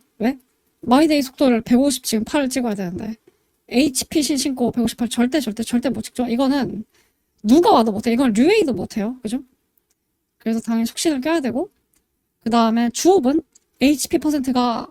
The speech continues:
훨씬 좋아. 왜? 그러니까 좋다기보다는 어쩔 수 없이 체포갑을 껴야 돼요.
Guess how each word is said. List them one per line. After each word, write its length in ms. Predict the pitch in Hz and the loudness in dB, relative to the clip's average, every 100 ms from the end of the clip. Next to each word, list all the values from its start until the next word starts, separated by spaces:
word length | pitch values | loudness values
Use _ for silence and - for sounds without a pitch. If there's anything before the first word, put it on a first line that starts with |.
| _ _ _ - | _ _ _ -4
훨씬 180 | 359 330 | -2 -2
좋아. 260 | 220 190 - _ _ _ _ _ _ | -4 -6 -8 _ _ _ _ _ _
왜? 200 | 208 247 254 _ _ _ _ - | -2 -2 -4 _ _ _ _ -10
그러니까 100 | 233 | -4
좋다기보다는 840 | 277 254 508 427 320 254 254 269 - | -2 2 2 4 4 4 2 2 0
어쩔 340 | 254 262 480 | 0 0 0
수 140 | 403 269 | 0 0
없이 340 | 233 - 254 | -2 -2 -2
체포갑을 580 | - 403 - 370 285 247 | -2 -2 2 2 2 0
껴야 220 | 359 392 | 0 0
돼요. 240 | 220 190 | -2 -6